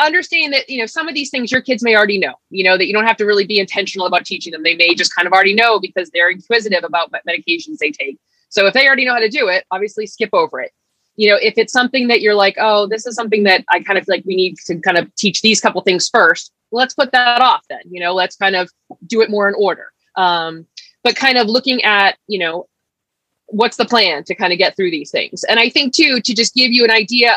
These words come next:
of, again, things you might not have thought of.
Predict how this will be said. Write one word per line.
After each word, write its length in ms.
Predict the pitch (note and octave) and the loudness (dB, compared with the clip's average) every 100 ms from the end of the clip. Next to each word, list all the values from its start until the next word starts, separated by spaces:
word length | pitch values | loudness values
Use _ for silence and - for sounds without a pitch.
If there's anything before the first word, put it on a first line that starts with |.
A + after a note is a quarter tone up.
| G3 | 2
of, 260 | F#3 F3+ - _ _ - | 2 0 -6 _ _ -6
again, 360 | A3 C#4+ F3 D#3 _ | -2 0 -2 -6 _
things 240 | A#3 A3+ | -8 -8
you 100 | A3+ | -6
might 160 | A3 A3 | -4 0
not 100 | A3+ | 0
have 100 | A#3 | 2
thought 220 | A#3 A3 | 2 2
of. 160 | C#3+ | 0